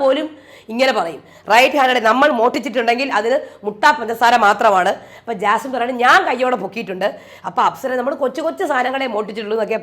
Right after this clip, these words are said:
പറയുന്നത്. അങ്ങനെ ഫണ്ണായിട്ട് പൊക്കോണ്ടിരിക്കുക. അപ്പോൾ സിജോ പറയുന്നുണ്ട്, "നമ്മളിവിടെ പങ്കുവെക്കലാണ് നമ്മളിവിടെ, ഏ, പ്രേക്ഷകർക്ക് ഇട്ടുകൊടുക്കുന്ന ഇത്, അതായത് മോട്ടിച്ചിട്ട്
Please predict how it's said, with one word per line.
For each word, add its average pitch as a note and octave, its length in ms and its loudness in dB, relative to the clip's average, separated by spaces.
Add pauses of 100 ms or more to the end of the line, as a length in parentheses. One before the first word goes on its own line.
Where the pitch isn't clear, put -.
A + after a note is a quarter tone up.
പറയുന്നത്. E3 340 -6 (480)
അങ്ങനെ D4+ 320 -2
ഫണ്ണായിട്ട് F4 500 2
പൊക്കോണ്ടിരിക്കുക. A3+ 540 -2 (300)
അപ്പോൾ - 120 -10 (100)
സിജോ C4+ 200 4 (100)
പറയുന്നുണ്ട്, C4 380 2 (460)
"നമ്മളിവിടെ C4+ 440 2 (220)
പങ്കുവെക്കലാണ് A#3+ 760 0 (200)
നമ്മളിവിടെ, G3+ 400 -6 (180)
ഏ, F3+ 60 -8 (400)
പ്രേക്ഷകർക്ക് G#3+ 480 -4
ഇട്ടുകൊടുക്കുന്ന G3 520 -8 (280)
ഇത്, F#3 220 -6
അതായത് A3+ 300 0
മോട്ടിച്ചിട്ട് C4+ 500 -2